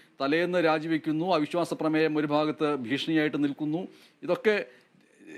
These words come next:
ചേ-, ചേ-, ചേരുന്ന ഒരു ഘട്ടത്തിലാണ് ഈ രാജി വന്നിരിക്കുന്നത്.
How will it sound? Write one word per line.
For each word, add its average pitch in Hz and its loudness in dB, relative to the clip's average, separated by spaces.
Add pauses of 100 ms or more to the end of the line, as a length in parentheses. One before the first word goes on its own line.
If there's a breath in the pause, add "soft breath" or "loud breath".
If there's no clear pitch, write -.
(240)
ചേ-, 127 -4
ചേ-, 165 2
ചേരുന്ന 214 2
ഒരു 180 2
ഘട്ടത്തിലാണ് 175 0
ഈ 156 -2
രാജി 151 0
വന്നിരിക്കുന്നത്. 135 0